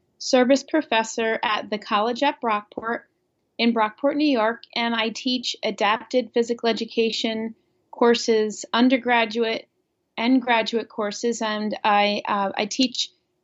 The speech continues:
physical education teachers how to teach the kids with disabilities. And I also are, am the founder and director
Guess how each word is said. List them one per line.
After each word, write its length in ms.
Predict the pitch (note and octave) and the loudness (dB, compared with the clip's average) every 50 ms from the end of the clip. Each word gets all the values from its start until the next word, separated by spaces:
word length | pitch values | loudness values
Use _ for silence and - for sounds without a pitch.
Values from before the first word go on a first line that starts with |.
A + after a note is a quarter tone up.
| - | -2
physical 320 | - C#4+ C#4 D4+ C#4+ - C#4 | 0 0 2 2 2 2 2
education 560 | C4+ A#3+ B3+ A#3+ - C4 C4 C4 - C4+ B3 | 2 2 -2 -4 -2 -2 -2 -2 -2 -2 -2
teachers 480 | A#3+ - B3+ B3 A#3+ - A#3+ A3+ A3 - | -2 -2 -4 -4 -2 -2 -2 -2 -2 -2
how 200 | - - A3+ A#3+ | -2 -2 0 0
to 100 | B3+ B3 | 0 0
teach 420 | A#3+ - - A#3 A3+ - - - | -2 -2 -2 -2 -2 -2 -4 -6
the 80 | A#3 A#3 | -6 -4
kids 420 | - - A#3+ G#3+ G3+ G3+ - G#3 | -2 0 0 0 -2 -4 -4 -2
with 240 | A3 G#3+ G#3+ G#3 G#3 - _ _ _ | 0 2 2 0 0 -4 _ _ _
disabilities. 800 | - G#3+ G#3 - B3 D4+ G#4+ A4 E4 G#3+ E3 A2 - - - - _ _ _ _ _ _ _ _ _ _ _ | -6 -4 -4 -2 2 4 4 6 6 4 2 0 -2 -6 -12 -20 _ _ _ _ _ _ _ _ _ _ _
And 340 | - C4 C4 C4 C4 C4 B3+ - | 0 2 2 4 4 2 2 2
I 200 | - B3+ B3+ - | 0 0 2 2
also 560 | B3+ C4 C4+ C4+ - - C#4+ C#4 C4+ C4+ C4 | 2 2 2 2 2 4 4 6 6 4 2
are, 200 | - B3 A#3+ A#3 - | 2 -2 -2 -2 -2
am 80 | A#3+ B3 | -2 -4
the 80 | B3 B3 | -4 -4
founder 440 | B3 - A#3+ A#3 B3 B3+ A#3 B3 | -4 -2 -2 0 0 0 0 0
and 160 | A#3 A3+ A#3 A#3 | 0 0 -2 -2
director 500 | A3+ G#3+ A3 A3 - - A#3 A3 G#3+ | 0 -2 -2 -4 -4 -4 -4 -2 -2